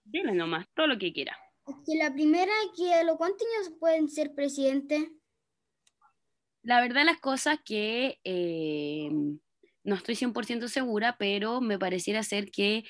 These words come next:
Speaker 1: una persona puede ser presidente ya en su mayoría de edad. Eh, pero por lo general, obviamente, se piden otros requisitos también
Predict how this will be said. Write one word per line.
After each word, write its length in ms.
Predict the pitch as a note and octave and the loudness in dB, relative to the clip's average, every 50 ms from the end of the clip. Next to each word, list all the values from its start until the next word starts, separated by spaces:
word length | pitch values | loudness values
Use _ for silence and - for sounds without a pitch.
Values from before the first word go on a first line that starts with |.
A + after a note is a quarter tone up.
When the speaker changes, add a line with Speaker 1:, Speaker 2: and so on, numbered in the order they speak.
| - - - - - | -14 -18 -18 -6 0
Speaker 1:
una 180 | - A3+ G#3 | 2 2 4
persona 340 | G3+ G#3 G3+ A3 G#3+ G#3 G3 | 2 2 0 0 0 0 0
puede 140 | G3+ G#3 G#3 | 0 0 0
ser 160 | G3+ G#3+ G3+ | 0 -2 -2
presidente 580 | G3+ G3+ G3+ - G3 F#3+ G3 G3+ A3 G3 A3 G#3+ | -2 -4 -4 -2 0 0 2 2 0 0 0 0
ya 100 | G#3 G#3+ | 2 0
en 60 | A3 G#3 | 0 0
su 120 | - G#3 | 0 0
mayoría 440 | G3+ F#3 F3 F3 E3+ E3 F3 E3+ E3 | 2 4 4 4 4 4 2 2 2
de 100 | F3 F3+ | 2 2
edad. 240 | G#3 D4 F4+ - - - - _ _ - - _ - - _ _ _ _ _ _ - - _ _ - - | 4 4 4 2 0 -4 -14 _ _ -20 -20 _ -20 -20 _ _ _ _ _ _ -20 -20 _ _ -12 -6
Eh, 480 | - F#3+ F#3+ F3+ F3+ F3+ F3 F3 F3+ F3+ | -4 -2 -2 -2 -2 -2 -2 -2 -2 -2
pero 280 | F#3+ G3+ G3 F#3+ G3+ G3+ | -2 -2 0 2 2 2
por 120 | G3+ G3+ | 4 2
lo 80 | G3+ G#3 | 2 2
general, 400 | - G#3 G3+ G3 G3 G#3 G#3+ A3 | 2 2 2 4 4 4 4 4
obviamente, 420 | A3 A3 A3+ A3 A3+ A#3 A3+ C4 A#3+ | 4 2 2 2 0 0 0 -2 0
se 140 | - A#3 G#3 | 0 -2 -2
piden 300 | F3 G#3 G#3 G#3+ G#3 G3+ | -2 -2 0 0 0 0
otros 240 | G3+ G3 G3 A3 G#3 | 0 0 0 -2 -2
requisitos 760 | G3+ G#3 G3 F3 E3+ E3+ D#3 - - A3 A#3+ C4 - G#3+ F3 - | 0 -2 -2 -4 -4 -8 -8 -6 -2 -2 -2 -2 -2 -6 -6 -4
también 500 | - F3 E3 D#3 D3 D3+ D3+ D3 D#3 | -4 -2 -2 0 0 0 0 -2 -4